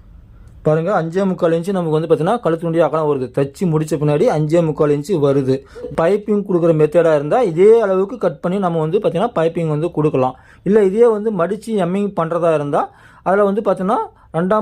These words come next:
மடிச்சு கட் பண்ணும்போது, ஒரு கால் இன்ச்சு வந்து கம்மி பண்ணி கட் பண்ணும்போது, திருப்பி இதே அளவுக்கு நமக்கு வந்து சரியா வந்து வரும். அதே மாதிரி பார்த்தீங்கன்னா, இந்த கை ஆமோல் அளவு வந்து எவ்வளவு கட் பண்றதுன்றது ஒரு சிலருக்கு வந்து டவுட் வரும். ஒண்ணும் கிடையாது. பாருங்க, அந்த மேல் பக்கம் கரெக்டா பேக், ஃப்ரண்ட் ரெண்டுத்தையும் ஒண்ணா வச்சுக்கோங்க.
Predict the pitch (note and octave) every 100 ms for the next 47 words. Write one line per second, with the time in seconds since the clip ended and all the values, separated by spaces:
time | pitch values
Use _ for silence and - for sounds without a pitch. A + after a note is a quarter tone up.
0 | F#3 E3+ G#3+ G3 E3 - F3+ E3 D3+ F3+
1 | B3 F3+ E3 E3 E3+ F3 D#3+ D#3+ D#3+ D#3+
2 | D#3+ D3 C3+ D3 C#3 C3+ F#3+ B3 G#3+ G#3
3 | F#3 E3 F3+ E3 D#3+ D#3 D3 C3+ C#3+ G3
4 | - D3+ D#3 D3+ C#3+ E3 E4+ D3 C3+ C3+
5 | F3+ - - - - - - D#3+ A3 F#3+
6 | G3+ G#3 F#3+ F3+ G#3 A3+ F#3 G3+ G#3+ G#3+
7 | F#3 F#3 F#3 F3 F#3+ E3+ F#3 F3+ D3+ F3
8 | E3+ E3+ D#3 F#3+ D#3 D#3+ E3 D#3 D3+ D3+
9 | C#3+ D#3+ D#3 C#3 C3+ A#3 - D3+ D#3 G3
10 | A3+ F#3 E3+ D#3 D3+ F#4 - - - -
11 | - E3+ F3 D#3 D#3 F#3+ A3+ A3+ G3 F#3
12 | G3+ B3+ - - E3 D#3+ G#3+ D#3+ E3 F3+
13 | G3 F3 F3+ F3+ E3+ E3 G3 E3 E3 F3
14 | D#3 D3+ B2 A2+